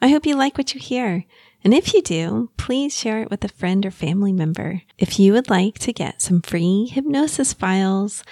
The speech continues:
then that's really easy to do. I offer one to reduce fear and anxiety, another one to increase emotional stability,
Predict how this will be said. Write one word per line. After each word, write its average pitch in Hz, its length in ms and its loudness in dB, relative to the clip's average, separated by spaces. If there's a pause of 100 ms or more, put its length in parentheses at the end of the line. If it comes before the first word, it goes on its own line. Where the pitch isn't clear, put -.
(140)
then 180 280 4
that's 180 240 0
really 190 240 4
easy 180 300 -2
to - 120 -6
do. 170 500 0
I 175 140 -2
offer 175 320 0
one 175 360 2
to 170 200 -2
reduce 170 420 0
fear 208 220 2
and 196 100 4
anxiety, 185 800 2 (480)
another 175 380 4
one 190 200 4
to 175 400 -4
increase 226 500 0
emotional 185 360 4
stability, 170 840 -2